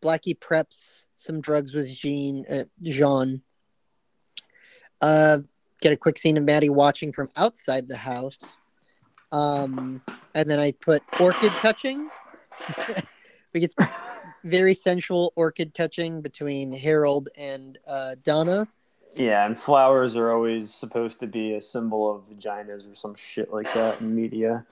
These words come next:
Speaker 1: Um, I mean, even if they weren't, like, they do their best to make this as sexual as possible.
Speaker 2: <laughs> Yeah.
Speaker 1: Um, then Maddie gets a signal. We cut back. Um,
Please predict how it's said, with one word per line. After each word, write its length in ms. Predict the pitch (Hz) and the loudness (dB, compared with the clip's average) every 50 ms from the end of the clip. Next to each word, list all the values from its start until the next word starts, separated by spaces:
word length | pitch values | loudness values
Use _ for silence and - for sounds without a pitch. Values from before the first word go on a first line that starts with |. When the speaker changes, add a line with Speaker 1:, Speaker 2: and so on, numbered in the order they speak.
| - - - - - _ _ _ _ _ _ _ - | -20 -20 -20 -20 -20 _ _ _ _ _ _ _ -6
Speaker 1:
Um, 600 | 151 151 147 147 143 139 139 135 131 131 123 - _ _ _ _ _ _ _ _ _ - - | -4 -2 -2 -2 -2 -4 -4 -6 -8 -8 -12 -14 _ _ _ _ _ _ _ _ _ 0 2
I 120 | 196 208 | 4 6
mean, 420 | 208 208 196 196 190 180 175 175 - - | 6 6 6 6 6 6 4 0 -2 0
even 320 | 214 220 208 208 202 196 | 2 2 4 4 4 2
if 160 | 190 160 - | 2 0 0
they 100 | - 165 | -2 -2
weren't, 420 | 156 147 160 160 156 147 147 - 151 | -2 0 -2 -2 -2 -4 -6 -6 -4
like, 220 | 151 143 143 139 _ _ - 170 | -4 -4 -4 -4 _ _ -20 -8
they 200 | 170 156 175 165 | -4 -2 0 0
do 120 | 175 175 | 0 0
their 120 | 160 156 | 0 0
best 240 | 147 156 151 139 - | 0 2 0 0 -2
to 80 | - 147 | -4 -6
make 180 | 147 143 - | -6 -6 -6
this 180 | - 147 131 - | -6 -8 -8 -8
as 140 | 143 131 - | -12 -8 -4
sexual 420 | 170 143 135 - - 151 131 123 | -4 -4 -4 -4 -8 -6 -6 -6
as 80 | 123 - | -8 -6
possible. 640 | - - 123 123 - - 135 131 127 127 127 - _ _ - - - - | -4 -2 -2 -2 -4 -6 -8 -6 -6 -6 -6 -8 _ _ -20 -18 -4 0
Speaker 2:
<laughs> 100 | - 151 - - - - 147 - | 0 0 0 -2 -8 -4 0 2
Yeah. 260 | 185 139 131 127 127 | 2 2 2 0 -2
Speaker 1:
Um, 160 | 127 127 131 - - - - - - - - - - - - - - - | -2 -4 -6 -12 -14 -16 -18 -20 -20 -20 -18 -18 -18 -18 -18 -6 0 2
then 180 | 190 190 190 | 2 4 4
Maddie 240 | 185 170 170 170 165 | 2 2 2 0 -2
gets 200 | 165 165 - - | -4 -6 -6 -10
a 40 | 160 | -18
signal. 600 | - - 151 139 131 135 139 135 135 135 131 127 _ _ _ _ _ _ - - - | -10 -8 -8 -8 -6 -8 -8 -8 -8 -10 -10 -14 _ _ _ _ _ _ -20 -18 -14
We 60 | 147 | -14
cut 240 | 139 - 180 165 156 | -6 -2 -2 -2 0
back. 300 | 151 147 147 147 139 - _ - _ _ _ _ _ _ _ 143 | 0 -2 -2 -4 -6 -8 _ -16 _ _ _ _ _ _ _ -12
Um, 500 | 139 135 135 131 131 127 123 123 127 | -10 -10 -8 -8 -10 -10 -10 -12 -12